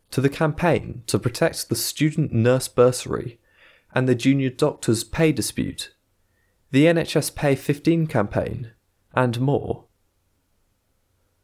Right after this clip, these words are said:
In light of this knowledge, this Congress reaffirms our party's strategy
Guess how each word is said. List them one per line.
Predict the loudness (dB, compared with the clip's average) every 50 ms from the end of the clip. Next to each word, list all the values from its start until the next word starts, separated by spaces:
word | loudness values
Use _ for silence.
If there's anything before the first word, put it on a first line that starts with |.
| _ _ _
In | 0 2 2 2
light | 2 2 2 0 -2
of | -2 0
this | 0 0 0 0
knowledge, | 0 2 2 2 0 -4 -6 -8 -10 -12 -12 -12 _ _ _ _ _ _ _ _ _
this | 0 0 0 0 -2
Congress | -2 -2 -2 0 0 0 0 0 -2 -4
reaffirms | -4 0 2 2 2 2 0 2 2 2 2 2 -2 -4 -8 -8 -8 -8 -10 -10 _ _ _ _ _ _ _ -2
our | -2 -2 -2
party's | -2 -2 0 0 0 0 0 -2 -2 -2 -4
strategy | -2 -2 -2 -2 -2 -4 -4 -2 -2 -2 -2 -4 -8 -12